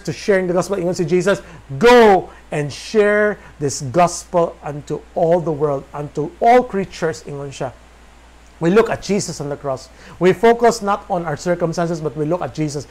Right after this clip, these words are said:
Whenever we see Jesus on the cross, whenever we focus on Jesus, we know that all of our sins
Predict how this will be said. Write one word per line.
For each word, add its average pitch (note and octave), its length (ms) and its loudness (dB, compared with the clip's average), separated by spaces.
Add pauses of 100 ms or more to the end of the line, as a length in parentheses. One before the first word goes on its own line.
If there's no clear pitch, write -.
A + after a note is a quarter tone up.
(160)
Whenever F#3+ 440 2
we F3 120 0
see F3 240 -6
Jesus E3+ 460 -2
on D3 160 -10
the C#3+ 80 -8
cross, C#3 260 -4 (240)
whenever F#3 480 0
we E3+ 100 2
focus F#3+ 400 -2
on E3 140 -6
Jesus, D#3+ 240 -4 (180)
we E3+ 140 2
know F#3 220 2
that D#3+ 180 -2
all E3+ 180 2
of D#3 80 -2
our C#3+ 140 -6
sins D#3+ 460 -6